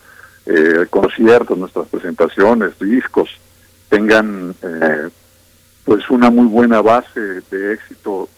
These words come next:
con música muy bien construida. Pero también hay un universo enorme en el ámbito de los creadores, eh, sonoros, de los compositores, eh, actuales, sobre todo. Guillermo Álvarez Navarro es un compositor vivo,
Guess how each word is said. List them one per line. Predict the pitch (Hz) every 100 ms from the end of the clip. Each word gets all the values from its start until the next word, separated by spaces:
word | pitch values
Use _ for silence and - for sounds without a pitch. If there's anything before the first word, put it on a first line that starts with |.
| _ -
con | 101 98
música | 107 117 123 - 95
muy | 104 123 135
bien | 107 117 123
construida. | 120 95 - 90 87 78 76 - - - - - - _ _ _ -
Pero | 131 131
también | 127 120 143 185
hay | 175
un | 180
universo | 180 135 135 175 156
enorme | 135 120 156 233 196 117 - _ _
en | 95 98
el | 104 110
ámbito | 135 147 151 117
de | 101
los | 95 87 - - -
creadores, | - 104 98 190 196 170 123 - 92
eh, | 85 87 -
sonoros, | 90 95 135 143 104
de | 90
los | 90
compositores, | - 90 - 90 - - 113 151 131 - - _ _ _ _ -
eh, | 92 85 87 95
actuales, | 110 113 - - 117 165 185 123 - -
sobre | 95 95
todo. | - 110 107
Guillermo | 95 117 151 151
Álvarez | 156 139 123
Navarro | 120 123 123 113 147 _ 104
es |
un | -
compositor | 139 131 101 - - 127 131 117 95
vivo, | 131 185 123